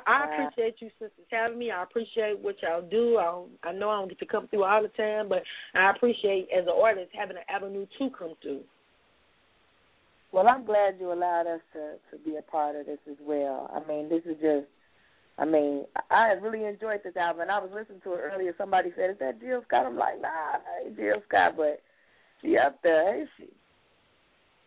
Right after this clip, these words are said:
Speaker 2: <laughs> Indeed.
Speaker 1: Look, now, now you about to
Speaker 2: Yeah.
Speaker 1: make me turn red. Thank you. <laughs>
Speaker 3: Don't turn red, girl. This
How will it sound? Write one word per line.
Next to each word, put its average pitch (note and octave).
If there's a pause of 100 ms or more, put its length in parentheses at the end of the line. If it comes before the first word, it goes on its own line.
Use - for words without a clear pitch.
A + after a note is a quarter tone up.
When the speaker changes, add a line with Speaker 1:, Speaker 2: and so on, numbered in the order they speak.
(240)
Speaker 2:
<laughs> -
Indeed. A3
Speaker 1:
Look, G3+ (100)
now, A#3
now B3
you -
about G3
to -
Speaker 2:
Yeah. A#3
Speaker 1:
make A#3
me A#3+
turn A3
red. G3
Thank A#3
you. F#3+ (920)
<laughs> G#4 (560)
Speaker 3:
Don't C4
turn A#3+
red, A3+
girl. G#3+
This B3+